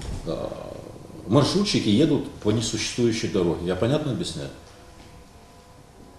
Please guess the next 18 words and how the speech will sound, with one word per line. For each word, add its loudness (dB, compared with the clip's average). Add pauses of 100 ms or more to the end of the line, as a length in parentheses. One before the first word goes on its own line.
(120)
А 4
любая 8
дорога, 8
она 6
должна 6
что 2
иметь? 0
Проектное 4
решение, 0
у 0
кого-то 4
находиться -2
на 2
балансе, 0
кто-то -2
должен 0
ее 0
содержать. -4